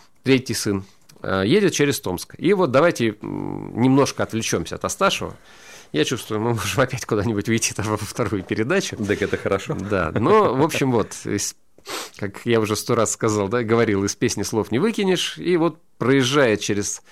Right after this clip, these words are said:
Speaker 1: наш Томск такая, ну, в тот момент, наверное, это было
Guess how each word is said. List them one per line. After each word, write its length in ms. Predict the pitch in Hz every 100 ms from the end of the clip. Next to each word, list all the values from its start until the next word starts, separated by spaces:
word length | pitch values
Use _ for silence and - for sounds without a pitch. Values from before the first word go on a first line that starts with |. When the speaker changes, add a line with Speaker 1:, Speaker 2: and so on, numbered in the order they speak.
| - - -
Speaker 1:
наш 300 | - 113 104 -
Томск 440 | 208 220 - - _ _ _ _ _ _ - -
такая, 520 | 101 143 156 156 131 -
ну, 440 | 104 131 123 107 - -
в 300 | 107 95 -
тот 200 | 151 151
момент, 300 | 139 156 127
наверное, 380 | 135 135 131
это 120 | 123 131
было 420 | 131 131 123